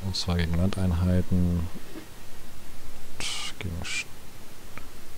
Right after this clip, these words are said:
und mehr Einsatzreichweite. So, was haben wir hier? Ein Bomber. Gleich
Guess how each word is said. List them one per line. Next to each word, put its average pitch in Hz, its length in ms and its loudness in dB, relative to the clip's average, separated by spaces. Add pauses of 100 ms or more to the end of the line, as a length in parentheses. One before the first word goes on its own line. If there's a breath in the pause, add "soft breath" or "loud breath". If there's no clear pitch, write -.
(400)
und 87 240 -2
mehr 87 240 2
Einsatzreichweite. 92 1080 2 (3750 loud breath)
So, 80 340 -4
was 76 120 -4
haben 80 120 -2
wir 82 80 2
hier? 101 300 6
Ein 87 400 6
Bomber. 113 680 6 (500 loud breath)
Gleich 95 220 0